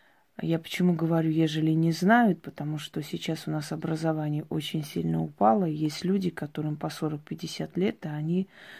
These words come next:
в жизни ни одной книги не читали. У них очень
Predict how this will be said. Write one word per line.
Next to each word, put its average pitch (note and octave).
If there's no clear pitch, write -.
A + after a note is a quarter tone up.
в -
жизни F3
ни D#3+
одной D#3+
книги D#3
не D#3
читали. F#3+
У F3
них D#3
очень F3+